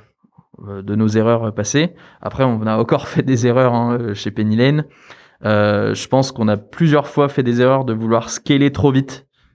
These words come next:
certaines choses. Euh,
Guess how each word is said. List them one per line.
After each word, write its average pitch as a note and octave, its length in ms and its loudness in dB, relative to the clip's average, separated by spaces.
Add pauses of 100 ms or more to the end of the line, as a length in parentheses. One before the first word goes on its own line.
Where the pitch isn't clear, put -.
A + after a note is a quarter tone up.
(140)
certaines A2+ 320 -4
choses. B2+ 260 0 (1000)
Euh, G2 920 -2